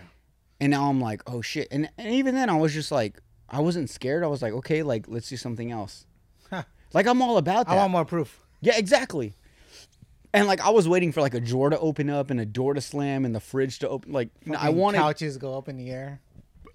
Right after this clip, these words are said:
Speaker 1: Dude, I'm telling you.
Speaker 2: What happened to your furniture, cuz?
Speaker 1: <laughs> No, fuck you. But so from that, so now I'm at the point where I'm like, "Okay," may-, and even that was like, I was like, "Okay, maybe."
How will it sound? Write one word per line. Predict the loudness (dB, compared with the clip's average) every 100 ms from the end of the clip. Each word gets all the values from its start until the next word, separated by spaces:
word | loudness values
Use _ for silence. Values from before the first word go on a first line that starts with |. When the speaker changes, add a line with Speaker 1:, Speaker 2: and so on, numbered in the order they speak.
| -20 _ _ 0
Speaker 1:
Dude, | 2
I'm | 2
telling | 2 0 2 0 0 -2
you. | -4 -8
Speaker 2:
What | -2 -2
happened | -2
to | -4
your | -4
furniture, | 0 0 -2 -4
cuz? | 0 2 4 2 0 -10 -14
Speaker 1:
<laughs> |
No, | -8 -8 -10 -16
fuck | -20 -20 -18
you. | -20 -20 _ _ -16 -16 _ -20 -20 -20 _
But | 6 6
so | 6 4 4 -2 _ _ _ -2
from | 0
that, | 0 -2 -6 -2
so | 2 2
now | 4 2 2 2 0 0 -8 _
I'm | -6 -4
at | -2
the | -2
point | -2 -2
where | -4
I'm | -4
like, | -4
"Okay," | -4 -2 0 -2 -4 _ _ -8
may-, | -2 0 0
and | 4 4
even | 4 2
that | 0 -4 -10 _
was | -4 -4
like, | -4
I | -6
was | -6
like, | -8 -8
"Okay, | -8 -4 -4 -4
maybe." | -6 -4 -2 -2 -4 -10 -14